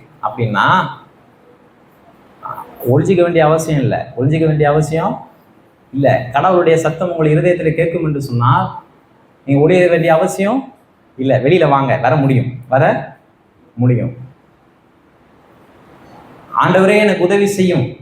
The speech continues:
என்னுடைய நிலை இதுதான்." அவர்கிட்ட என்ன பண்ணுங்க? சொல்லுங்க. ஃபர்ஸ்ட் ஸ்டெப். அதாவது பாருங்க, இது கடவுளுக்கும் மனிதனுக்கும்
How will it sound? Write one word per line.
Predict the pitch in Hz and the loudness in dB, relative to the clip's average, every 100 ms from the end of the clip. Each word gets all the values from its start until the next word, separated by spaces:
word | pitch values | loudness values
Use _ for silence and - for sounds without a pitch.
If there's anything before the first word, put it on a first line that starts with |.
| - - _ _ - | -20 -20 _ _ -2
என்னுடைய | 131 139 139 | 2 4 4
நிலை | 170 | 4
இதுதான்." | 160 147 139 101 - - _ _ - | 2 2 0 -2 -6 -16 _ _ -10
அவர்கிட்ட | 127 | -6
என்ன | 147 156 | -2 0
பண்ணுங்க? | 143 131 110 92 - - _ _ | 0 0 -2 -4 -8 -20 _ _
சொல்லுங்க. | - 143 147 117 - - - _ _ - - | -8 -4 -2 -2 -4 -14 -20 _ _ -10 -4
ஃபர்ஸ்ட் | 151 - 151 151 | -2 -2 -6 -4
ஸ்டெப். | 127 - - _ _ _ | -6 -8 -20 _ _ _
அதாவது | 285 220 139 | 0 2 2
பாருங்க, | 127 135 120 113 190 127 - _ _ _ _ | 2 0 0 -2 -6 -10 -16 _ _ _ _
இது | 156 165 208 208 | -4 -2 0 0
கடவுளுக்கும் | 196 254 262 254 - 262 269 262 - _ _ | 2 2 4 2 2 2 2 -4 -14 _ _
மனிதனுக்கும் | 147 190 214 220 214 208 202 185 | -2 0 0 0 -2 -6 -8 -10